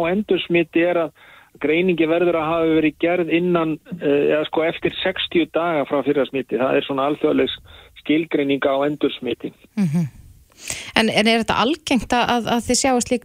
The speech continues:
Speaker 2: tilfelli?
Speaker 1: Nei, sko, ef að við, ef við tökum, eh, notum þessa skilgreiningu að, að, að, eh, endursmit verði, eh,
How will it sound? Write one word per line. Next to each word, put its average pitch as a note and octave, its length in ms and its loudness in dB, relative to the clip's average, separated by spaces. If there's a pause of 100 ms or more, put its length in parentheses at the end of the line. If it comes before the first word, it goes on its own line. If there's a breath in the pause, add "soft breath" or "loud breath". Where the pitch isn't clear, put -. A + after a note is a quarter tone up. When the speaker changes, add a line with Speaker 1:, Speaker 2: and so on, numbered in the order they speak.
Speaker 2:
tilfelli? D#3 420 -4 (880 loud breath)
Speaker 1:
Nei, C#3 160 0
sko, D3 180 0
ef F3+ 200 2
að G3+ 140 0
við, F#3 200 0
ef E3 200 0
við E3 140 0
tökum, F#3 460 0
eh, D#3 440 2
notum E3+ 320 0
þessa D#3+ 180 -2
skilgreiningu D#3 760 0
að, D3 340 -2
að, C#3+ 260 -2 (100)
að, C3+ 320 0
eh, C3+ 260 2
endursmit D3+ 600 -2
verði, C#3+ 460 2 (480 soft breath)
eh, C3 720 2